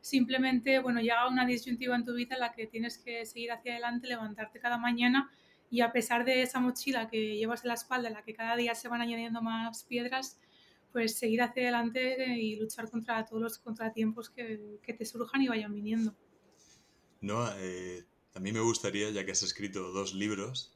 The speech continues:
Speaker 2: de qué color son tus ojos, y luego el segundo que has sacado recientemente, que es la respuesta a ese título,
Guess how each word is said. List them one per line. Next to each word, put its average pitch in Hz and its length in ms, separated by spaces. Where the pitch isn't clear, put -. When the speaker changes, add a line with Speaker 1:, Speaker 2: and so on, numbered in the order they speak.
Speaker 2:
de 87 300
qué 98 140
color 95 360
son 95 200
tus 90 260
ojos, 107 400
y 90 120
luego 92 500
el 90 200
segundo 95 520
que 92 80
has 87 100
sacado 90 360
recientemente, 95 800
que - 180
es 90 140
la 92 180
respuesta 95 560
a 90 40
ese 95 180
título, 98 420